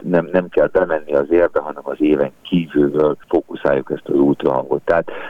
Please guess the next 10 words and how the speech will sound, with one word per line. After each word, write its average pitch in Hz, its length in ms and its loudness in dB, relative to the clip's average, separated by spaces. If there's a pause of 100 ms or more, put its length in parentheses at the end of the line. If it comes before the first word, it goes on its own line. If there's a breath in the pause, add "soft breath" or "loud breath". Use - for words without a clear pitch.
(160 loud breath)
semmiféle 85 1080 2
érzéstelenítést 98 840 0
nem 76 180 -4
kell 78 180 2
hozzá, 71 540 0
nem 98 240 0
történik 71 520 -2 (100)
műtéti 87 440 0
metszés, - 600 -2
ö, - 160 2